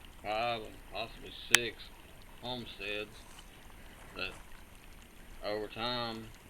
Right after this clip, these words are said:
has completely vanished.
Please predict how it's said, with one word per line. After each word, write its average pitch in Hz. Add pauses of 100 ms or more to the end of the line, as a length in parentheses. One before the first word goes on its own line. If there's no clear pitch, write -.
(960)
has -
completely 107
vanished. 101